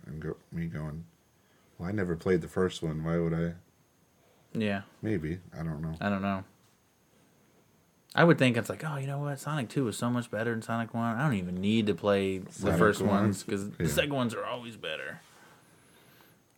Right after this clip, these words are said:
Speaker 1: Maybe.
Speaker 2: I know. People talk about these games like they hi-, they hold 'em in high regard, like they're so great, and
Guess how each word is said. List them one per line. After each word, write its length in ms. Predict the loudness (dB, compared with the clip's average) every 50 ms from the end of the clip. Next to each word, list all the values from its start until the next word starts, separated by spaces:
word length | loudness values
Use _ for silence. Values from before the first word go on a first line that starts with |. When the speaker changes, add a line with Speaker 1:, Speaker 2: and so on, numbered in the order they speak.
| _ -14 -12
Speaker 1:
Maybe. 240 | -10 -8 -8 -8 -10 -12 -14 _ _ _ _ -10 -8
Speaker 2:
I 40 | -6 -6
know. 240 | -4 -6 -6 -8 -10 _ _ _ -20 -8 _ 6
People 220 | 6 8 8 10
talk 220 | 10 12 10 10 12
about 220 | 12 10 10 10
these 180 | 8 4 4 4
games 720 | 4 6 6 6 6 4 2 0 -2 -6 -10 -12 -14 -18 _ _ _ _ _ -2
like 160 | -2 0 2
they 80 | 2 2
hi-, 280 | 4 6 4 4 4 4
they 120 | 4 4 8
hold 240 | 10 10 10 10
'em 120 | 8 6 4
in 60 | 2
high 200 | 4 6 8 8
regard, 440 | 8 8 6 8 8 8 8 8 8
like 120 | 4 0 -4
they're 100 | -8 -6
so 280 | 0 4 6 6 6
great, 420 | 6 6 6 6 6 6 2 -6 -6
and 360 | -4 -2 -2 -2 -2 -4 -8